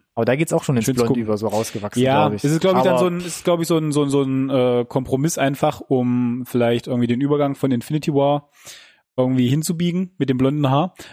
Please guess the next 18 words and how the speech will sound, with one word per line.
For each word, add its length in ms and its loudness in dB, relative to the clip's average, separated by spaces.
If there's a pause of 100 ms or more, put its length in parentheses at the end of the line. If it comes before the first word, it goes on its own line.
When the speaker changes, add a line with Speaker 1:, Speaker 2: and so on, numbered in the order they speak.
(120)
Speaker 2:
Aber 280 2
ich 100 -4
glaub, 220 2
insgesamt 560 -2
fand, 800 -6
war 100 4
es 80 -2
so 80 0
ein 80 -2
bisschen 600 -4
merkwürdig, 460 2
dass 140 -2
er 100 2
halt 220 2
in 100 -2
Infinity 420 -2
War 100 0
plötzlich 320 -2